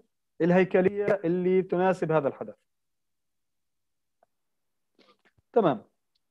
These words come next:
إيه، إيه، الآن، إيه، إذا بدي أروح للمكونات،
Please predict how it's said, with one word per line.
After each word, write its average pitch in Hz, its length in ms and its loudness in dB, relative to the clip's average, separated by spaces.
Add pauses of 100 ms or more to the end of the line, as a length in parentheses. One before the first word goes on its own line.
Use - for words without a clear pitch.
(500)
إيه، 143 320 2
إيه، 139 540 -6
الآن، 220 520 4 (1500)
إيه، 143 600 -2 (1200)
إذا 165 120 2
بدي 160 180 4
أروح 226 160 6
للمكونات، 196 840 4